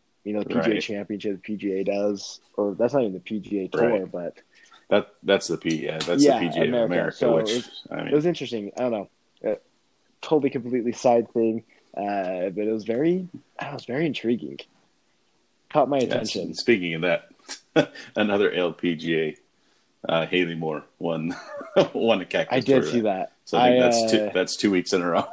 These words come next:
Speaker 2: <laughs>
Speaker 1: I, I don't know how they're getting away with it. I feel like at this point, I mean, don't get me wrong, golf, I think you can play and be a social distancing,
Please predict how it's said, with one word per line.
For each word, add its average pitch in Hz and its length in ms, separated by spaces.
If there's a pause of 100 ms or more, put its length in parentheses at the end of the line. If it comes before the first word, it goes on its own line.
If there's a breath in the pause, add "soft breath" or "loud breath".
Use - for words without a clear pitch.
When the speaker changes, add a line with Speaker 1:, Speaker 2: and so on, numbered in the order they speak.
(120)
Speaker 2:
<laughs> 508 180
Speaker 1:
I, - 320
I 123 120
don't 135 240
know 139 100
how 139 140
they're 135 100
getting 131 240
away 123 200
with 180 160
it. 117 140
I 113 80
feel 131 200
like 127 300 (440)
at 117 100
this 123 160
point, 127 380 (400 loud breath)
I 123 80
mean, 120 260
don't 123 140
get 123 100
me 117 80
wrong, 113 280
golf, 101 260
I 110 80
think 107 140
you 101 80
can 98 140
play 107 200
and - 240
be 110 120
a - 20
social 104 340
distancing, 98 580